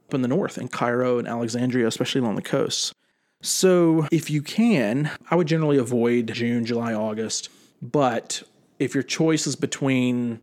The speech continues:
going during one of those months and not being able to go, then definitely go. But just plan accordingly so that you avoid the worst of the heat and the sun. For example, like, if you're down south in Luxor visiting the tombs and temples, Valley of the Kings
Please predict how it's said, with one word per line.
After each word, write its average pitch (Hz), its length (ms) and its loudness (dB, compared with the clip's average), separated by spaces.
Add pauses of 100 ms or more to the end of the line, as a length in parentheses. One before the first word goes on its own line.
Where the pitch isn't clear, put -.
(140)
going 131 300 4
during 139 240 4
one 135 100 4
of 135 40 2
those 131 200 4
months 135 540 2
and 117 280 0
not 127 200 0
being 143 160 2
able 135 160 2
to 139 80 4
go, 139 340 2 (240)
then 139 160 0
definitely 113 420 -2
go. 98 200 -8 (380)
But 120 340 -2
just - 240 -6
plan 143 280 0
accordingly 117 840 0 (260)
so 131 300 0
that 120 240 -2
you 127 140 0
avoid 117 400 2
the 117 80 -2
worst 113 320 -2
of 123 80 -6
the 98 40 -4
heat 113 220 -2
and - 80 -12
the - 60 -12
sun. 98 260 -8
For 151 140 2
example, 123 320 2
like, 120 120 -2
if 123 120 -6
you're 139 100 0
down 123 380 0
south 120 580 -2
in 110 300 -4
Luxor 113 480 -2
visiting 110 520 -2
the - 80 -4
tombs 120 360 0
and 101 100 -4
temples, 95 400 -8
Valley 117 240 -2
of 107 60 -8
the 107 60 -10
Kings 110 460 -8